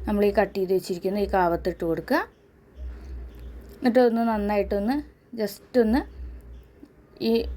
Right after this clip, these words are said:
മുളക് പൊടിയിലും മഞ്ഞൾപ്പൊടിയിലൊക്കെ വെളിച്ചെണ്ണയിലൊന്ന് മിക്സ് ചെയ്തതിന് ശേഷം നമ്മൾക്കതൊന്ന് അടച്ചു വെച്ചിട്ട് ഒരു അഞ്ച് മിനിറ്റ് നമ്മളിതൊന്ന് വേവിച്ചെടുക്കുക. വെറും അഞ്ച് മിനിറ്റ് തന്നെ മതി. നമുക്കത് ഉരുളക്കിഴങ്ങ് വേവേണ്ട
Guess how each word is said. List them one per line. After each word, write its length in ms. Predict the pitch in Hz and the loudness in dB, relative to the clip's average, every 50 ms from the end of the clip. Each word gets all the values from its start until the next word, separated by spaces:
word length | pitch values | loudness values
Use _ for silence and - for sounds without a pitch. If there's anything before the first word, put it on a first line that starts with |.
| - | 0
മുളക് 260 | 220 208 196 190 196 190 196 | 2 2 2 2 2 2 2
പൊടിയിലും 400 | 196 190 190 196 196 208 220 233 | 2 4 4 4 2 2 2 2
മഞ്ഞൾപ്പൊടിയിലൊക്കെ 1000 | 220 208 190 185 185 185 - 202 185 185 190 190 196 196 - 208 202 202 202 196 | 0 0 0 -2 -4 -4 -2 -2 0 0 2 2 0 0 0 0 0 0 0 0
വെളിച്ചെണ്ണയിലൊന്ന് 800 | 202 196 185 - - 185 185 180 180 190 196 190 190 214 247 285 | 0 -2 -4 -4 -6 -4 -4 -2 -2 -2 -2 0 0 0 2 2
മിക്സ് 340 | 269 240 208 185 - - - | 2 0 -2 -4 -6 -2 0
ചെയ്തതിന് 400 | 208 190 180 190 190 185 185 190 | 2 2 2 2 0 0 -2 -2
ശേഷം 380 | - 202 185 165 - - 220 | -2 -2 -2 -2 -2 -2 0
നമ്മൾക്കതൊന്ന് 600 | 226 220 202 185 180 - 196 185 185 185 202 262 - - - - - - - - - - - - - - | 0 0 -2 -4 -4 -4 -2 -2 0 0 0 0 0 -2 -8 -12 -10 -10 -10 -12 -14 -12 -12 -8 -2 0
അടച്ചു 280 | 214 202 196 - - 233 | 2 2 2 2 2 4
വെച്ചിട്ട് 320 | 208 190 - 196 - 233 | 2 2 0 -2 2 4
ഒരു 160 | 233 240 247 277 - 294 | 4 4 4 2 2 4
അഞ്ച് 380 | 285 285 294 302 285 269 330 | 4 6 6 4 4 4 2
മിനിറ്റ് 280 | 294 269 240 214 - 254 | 2 2 2 2 0 -2
നമ്മളിതൊന്ന് 580 | 240 247 226 214 214 214 208 202 202 208 240 | -2 0 -2 -2 -2 -2 -2 -2 0 0 0
വേവിച്ചെടുക്കുക. 840 | 294 302 285 226 185 170 170 151 - 190 170 175 170 - 220 277 440 - - - - _ - - _ _ _ _ - - - - - - - - - - - - - - - - - - - - - - - - - - - - - - - - - - - - - - - - - - - - - - - - - - - - - - - - - - - - - - - - | 2 2 4 4 4 2 0 -2 -4 -4 -4 -4 -2 0 0 0 0 -4 -10 -20 -20 _ -20 -20 _ _ _ _ -20 -20 -20 -20 -20 -20 -20 -20 -20 -20 -20 -20 -20 -20 -20 -20 -20 -20 -20 -20 -20 -20 -20 -20 -20 -20 -20 -20 -20 -20 -20 -20 -20 -20 -20 -20 -20 -20 -20 -20 -20 -20 -20 -20 -20 -20 -20 -20 -20 -20 -20 -20 -20 -20 -20 -18 -16 -16 -16 -16 -20 -10 2 6
വെറും 240 | 247 254 277 320 330 | 6 6 8 6 4
അഞ്ച് 340 | 320 294 294 294 262 285 330 | 4 4 4 4 4 2 2
മിനിറ്റ് 260 | 330 311 262 247 294 | 2 2 2 2 2
തന്നെ 140 | 285 294 294 | 2 2 4
മതി. 200 | 294 285 262 285 | 2 2 2 0
നമുക്കത് 420 | 277 269 254 247 247 277 247 285 | 0 0 0 0 0 -2 -2 -2
ഉരുളക്കിഴങ്ങ് 720 | 285 269 269 247 254 262 254 262 262 262 262 277 302 311 | 0 0 0 2 2 0 2 2 0 2 2 2 0 0
വേവേണ്ട 640 | 311 277 262 254 254 247 254 254 254 254 254 254 247 | 0 0 2 2 2 2 2 4 4 4 4 4 4